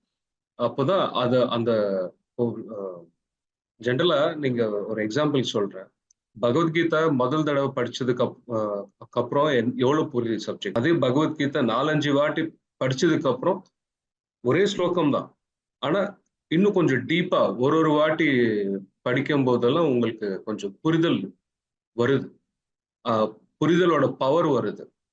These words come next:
அதனால வந்து அந்த ஸ்லோகத்துல இருக்கிற அர்த்தம், அந்தரார்த்தம், பரமார்த்தம், three layers of understanding இருக்கும். நம்ம ஃபர்ஸ்ட் டைம்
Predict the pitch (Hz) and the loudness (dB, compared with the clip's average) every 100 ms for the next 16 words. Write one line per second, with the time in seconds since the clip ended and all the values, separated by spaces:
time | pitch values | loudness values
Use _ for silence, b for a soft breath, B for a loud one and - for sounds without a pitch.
0 | _ - 120 139 156 151 135 139 202 - | _ -4 0 2 2 2 2 4 2 2
1 | 131 131 123 - - _ _ - - 156 | 0 2 0 -4 -16 _ _ -12 -2 0
2 | 185 180 156 139 123 123 135 160 - 123 | 0 0 0 2 2 2 0 0 -4 -6
3 | - 160 165 170 120 117 139 135 135 151 | -4 -2 -2 0 -2 0 0 0 -2 -2
4 | 139 107 107 104 101 - - 151 165 151 | -2 -4 -2 -6 -8 -12 -4 0 2 2
5 | 156 165 - 113 135 120 127 - 117 101 | 2 0 0 0 0 -2 -2 -2 -4 -4
6 | 87 - - _ _ _ _ _ _ _ | -8 -16 -20 _ _ _ _ _ _ _
7 | - 117 107 - 135 - 175 160 - | -2 0 0 0 -4 0 -2 -2 -6